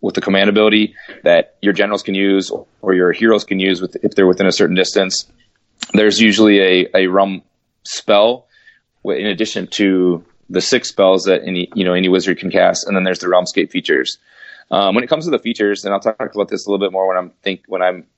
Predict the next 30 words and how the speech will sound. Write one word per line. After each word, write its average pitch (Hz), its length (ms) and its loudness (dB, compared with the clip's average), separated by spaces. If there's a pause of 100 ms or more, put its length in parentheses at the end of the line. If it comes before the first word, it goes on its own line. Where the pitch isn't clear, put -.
(160)
kinda 90 160 -4
talking 95 260 0
about 90 200 0
if - 120 -10
I 101 140 2
was 98 180 0
gonna 90 320 -6
plan 95 240 -2
a 80 60 -8
tournament. 120 400 -4 (840)
I 101 140 0
kinda 107 220 0
wrote 104 160 2
down 101 120 2
the 95 60 -6
ones 95 220 -4
that 92 180 0
are, - 180 -2 (440)
are 98 100 2
basically, 95 640 0
they 98 140 2
affect 95 280 0
everybody 90 520 0
similarly, 139 640 4
or 90 380 0 (100)
if - 80 -8
not 92 160 0
the - 80 -8
same. 92 380 -2
And 127 260 -2